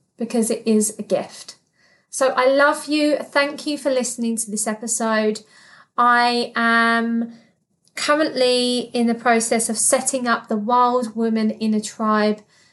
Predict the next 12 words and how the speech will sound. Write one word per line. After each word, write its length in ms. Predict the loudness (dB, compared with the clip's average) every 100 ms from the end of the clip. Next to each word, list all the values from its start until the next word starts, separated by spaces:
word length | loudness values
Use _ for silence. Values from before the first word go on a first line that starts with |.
| _ _ -10
community. 1000 | -2 0 2 2 0 0 2 2 2 -4 _ _ _ _ _
And 800 | 0 2 2 0 0 -2 -2 -6 -8 _ _
yeah, 360 | -2 2 2 0
I'm 140 | -2 -2
so 360 | 0 2 4
excited. 840 | 4 2 -2 -2 -2 -2 -2 -2 -2
The 380 | -2 0 -4 -8
free 720 | -10 0 4 4 4 0 -6 _ _ _ _ _ _ _ -10
workbook 760 | 0 2 2 0 -2 0 0 -2
is 140 | -4 -4
coming 580 | -4 -2 -2 -2 -2
out 460 | 0 2 2 0 -6